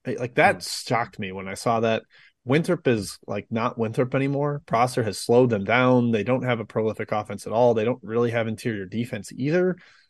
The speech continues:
Speaker 1: Um, I actually think Chuck South is just playing better and would probably lean that way.
Speaker 2: Uh, to address Ray's question on the Dayton, Rhode Island total, I suppose I lean towards the under in that game.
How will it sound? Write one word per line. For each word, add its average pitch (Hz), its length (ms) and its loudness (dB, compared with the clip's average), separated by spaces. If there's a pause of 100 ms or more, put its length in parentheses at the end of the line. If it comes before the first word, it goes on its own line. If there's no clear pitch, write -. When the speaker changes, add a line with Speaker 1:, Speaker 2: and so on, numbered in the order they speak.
(360)
Speaker 1:
Um, 101 420 -6 (120)
I 117 120 2
actually 151 240 4
think 117 280 -2 (100)
Chuck 127 240 2
South 113 420 0
is - 140 -10
just - 200 -8
playing 117 360 0
better 143 440 -2 (160)
and 113 420 -4
would 110 120 -4
probably 120 320 0
lean 113 140 -2
that 110 160 -6
way. 107 160 -8 (1600)
Speaker 2:
Uh, 127 520 8
to 156 120 2
address 151 380 6
Ray's 139 240 8
question 135 340 4
on 120 60 2
the 113 60 4
Dayton, 123 300 2
Rhode 113 160 4
Island 104 240 4
total, 120 380 2
I 135 80 -2
suppose 175 380 4
I 139 60 8
lean 117 180 6
towards 110 240 -2
the 101 80 -2
under 98 200 0
in 98 100 -2
that 95 180 0
game. 92 260 -4